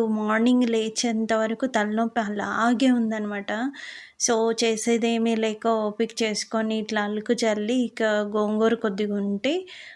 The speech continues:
అది కట్ చేసుకొని పిల్లలకి బాక్స్ పెడదామని ఇంకా బయటికొచ్చి గోంగూర అయితే కోస్తున్నాను. So, అందరికీ చాలా చాలా థ్యాంక్స్ అండి, నా వీడియోస్ చూసి సపోర్ట్ చేస్తున్నందుకు.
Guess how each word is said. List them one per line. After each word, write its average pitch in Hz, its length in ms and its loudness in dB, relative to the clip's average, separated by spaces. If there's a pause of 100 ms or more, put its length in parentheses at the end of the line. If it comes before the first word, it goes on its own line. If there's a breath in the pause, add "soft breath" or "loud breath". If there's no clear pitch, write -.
(120)
అది 220 180 0
కట్ 208 260 2 (100)
చేసుకొని 226 520 2
పిల్లలకి 220 540 -2
బాక్స్ 208 480 -4
పెడదామని 214 680 2 (340)
ఇంకా 254 360 10 (200)
బయటికొచ్చి 226 760 2 (100)
గోంగూర 226 480 2
అయితే 226 340 0
కోస్తున్నాను. 220 880 -2 (520 loud breath)
So, 226 180 2 (520)
అందరికీ 233 640 2
చాలా 233 360 0
చాలా 226 340 -2 (140)
థ్యాంక్స్ 220 460 -2
అండి, 220 300 0 (180)
నా 226 200 -2
వీడియోస్ 220 500 -4 (120)
చూసి 220 360 -2
సపోర్ట్ 226 600 -4
చేస్తున్నందుకు. 214 920 -4